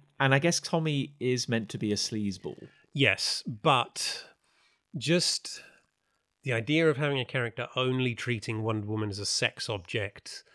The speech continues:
Speaker 2: it's just not, not good.
Speaker 1: No, and it, it's one of those things where, like,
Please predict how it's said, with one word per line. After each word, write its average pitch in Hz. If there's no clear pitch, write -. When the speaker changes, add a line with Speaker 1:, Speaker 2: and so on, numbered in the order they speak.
Speaker 2:
it's 127
just -
not, 98
not 113
good. -
Speaker 1:
No, 101
and 139
it, 185
it's 180
one 262
of 359
those -
things 220
where, 127
like, 135